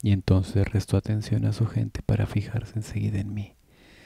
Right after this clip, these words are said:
alcanzando yo a notar al comenzar a acercarme la emoción que cruzaba por su mirada azul safine-, zafirea.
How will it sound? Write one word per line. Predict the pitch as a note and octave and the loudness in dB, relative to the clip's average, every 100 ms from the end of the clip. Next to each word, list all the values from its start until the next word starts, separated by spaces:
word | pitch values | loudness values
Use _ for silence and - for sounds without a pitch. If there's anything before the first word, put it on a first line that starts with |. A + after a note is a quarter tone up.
| - - | -20 -2
alcanzando | C#3 C3 C#3+ C3 D3+ D3+ | 2 6 6 6 8 10
yo | C3 G#2+ | 12 12
a | |
notar | F#2+ - F#2+ | 10 6 4
al | F2+ | 2
comenzar | - F#2 F#2 - F#2+ | 2 0 0 0 0
a | |
acercarme | F#2+ - - G2 G2 F#2 | 0 -2 0 0 2 2
la | F#2+ | 2
emoción | F#2+ G2 - G2+ | 2 2 2 0
que | A2 | 0
cruzaba | G#2 G2+ G2+ F#2+ | 2 2 2 0
por | - G2+ | 0 0
su | - | 2
mirada | F#2+ F#2+ G2+ G2+ G#2 | 0 2 0 0 -2
azul | G2+ - G2+ G#2 - - _ _ - _ _ - | -2 0 0 0 -8 -20 _ _ -20 _ _ -18
safine-, | - - - G2+ G2+ G2+ - - _ _ _ _ _ _ _ _ _ _ _ _ _ _ - | -4 -2 0 0 0 -2 -6 -18 _ _ _ _ _ _ _ _ _ _ _ _ _ _ -20
zafirea. | - - G#2 - A#2 G2 F#2 F#2+ - | -8 0 0 2 2 2 -2 -6 -14